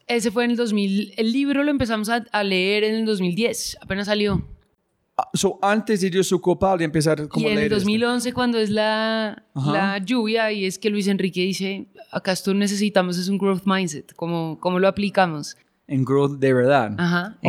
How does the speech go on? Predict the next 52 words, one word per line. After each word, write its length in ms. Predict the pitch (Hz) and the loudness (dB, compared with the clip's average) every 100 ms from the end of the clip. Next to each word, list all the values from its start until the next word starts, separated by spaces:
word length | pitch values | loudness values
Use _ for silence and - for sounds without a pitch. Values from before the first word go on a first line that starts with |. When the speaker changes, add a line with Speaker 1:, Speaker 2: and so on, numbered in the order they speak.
| 170 | 0
Speaker 1:
exactamente. 600 | 175 160 165 170 156 - - | 0 -2 -2 -4 -6 -10 -12
Speaker 2:
Ok. 120 | 120 123 - - _ - | -12 -14 -20 -20 _ -8
Speaker 1:
Y, 240 | 196 202 214 - | -2 -2 -2 -4
pero 200 | 240 233 | -2 0
ese 160 | 226 | 0
libro, 320 | 254 269 254 269 | 0 0 0 0
a 80 | 220 | 0
mí 160 | 254 285 | 0 0
ese 180 | 262 | 0
libro 240 | 262 262 254 | 0 0 0
me 80 | 254 | 0
ha 60 | |
cambiado 240 | 247 233 233 | -2 0 0
la 100 | 233 | 0
vida. 320 | 208 131 - _ _ | 0 -2 -8 _ _
Es, 400 | 208 202 - - - | -2 -2 -6 -14 -4
yo 180 | 190 220 | 0 0
creo 160 | 220 | 0
que 80 | 233 | 0
lo 100 | 233 | 0
más 220 | 220 208 | 0 0
importante 540 | 196 208 214 208 196 - _ - | -2 -4 0 0 0 -6 _ -8
para 160 | 214 196 | -2 0
mí, 240 | 208 208 | 0 0
mi 200 | 202 220 | 0 0
vida 220 | 226 226 | 2 0
es 120 | 226 220 | 0 0
antes 440 | 226 220 240 208 | 0 0 -2 -2
y 120 | 226 | -2
después 320 | 202 - 190 | -2 -2 -4
del 100 | 180 | -4
growth 280 | 180 196 202 | -4 -4 -4
mindset 380 | 196 196 190 202 | -2 -2 -2 -2
o 20 | 196 | 0
del 120 | 175 | 0
fixed 280 | - 165 - | -2 -4 -2
mindset, 280 | 175 180 190 | -2 -2 -4
porque 380 | 208 190 180 175 - - - - | -4 -2 -2 -4 -10 -20 -20 -6
primero 340 | 240 247 294 320 | 2 4 4 0
creo 180 | 269 | 0
que 160 | 254 247 | 0 0
he 40 | 240 | 0
tenido 400 | 240 247 247 247 | 0 2 2 2
un 140 | 240 | 2
growth 280 | 233 233 233 | 2 2 0
mindset 380 | 226 220 214 220 | -2 -2 -2 -2
a 40 | |
lo 100 | 220 | 0
largo 240 | 208 190 196 | 2 2 2
de 60 | 202 | 2
mi 80 | |
vida, 340 | 202 180 214 | 2 2 2